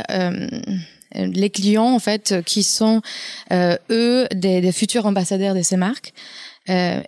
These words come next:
et en fait, fur et à mesure dans ce projet, je me suis rendu compte à quel point la femme jouait un rôle principal dans ce projet, à quel point elle était courageuse, à quel point elle était, euh, elle savait monter une boîte avec mille euros de capital, euh,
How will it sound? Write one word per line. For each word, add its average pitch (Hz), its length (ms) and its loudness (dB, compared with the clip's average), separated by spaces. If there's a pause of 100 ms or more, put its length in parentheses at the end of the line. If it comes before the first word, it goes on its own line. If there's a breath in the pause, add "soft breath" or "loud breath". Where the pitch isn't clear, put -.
et 240 120 2
en 226 120 2
fait, 254 240 0
fur 302 200 0
et 254 40 2
à 240 80 4
mesure 220 360 2
dans 214 120 0
ce 214 100 0
projet, 208 320 0
je 240 80 2
me 214 100 6
suis - 160 2
rendu 208 220 4
compte 247 220 0
à 214 40 0
quel 185 160 -2
point 220 200 2
la 185 120 4
femme 226 440 2 (420 loud breath)
jouait 208 300 4
un 196 180 4
rôle 196 240 4
principal 220 640 0
dans 190 160 2
ce 180 140 0
projet, 185 460 0 (480 loud breath)
à 185 100 -4
quel 202 160 0
point 220 180 2
elle 208 80 6
était 190 220 0
courageuse, 202 760 2 (280)
à 190 80 -4
quel 208 200 2
point 226 460 2
elle 202 180 2
était, 196 640 2
euh, 185 160 2
elle 196 160 0
savait 247 380 0
monter 214 280 2
une 208 80 4
boîte 196 220 2
avec 185 260 0
mille 233 180 6
euros 214 280 4
de 190 80 2
capital, 202 560 -2 (920 loud breath)
euh, 202 580 0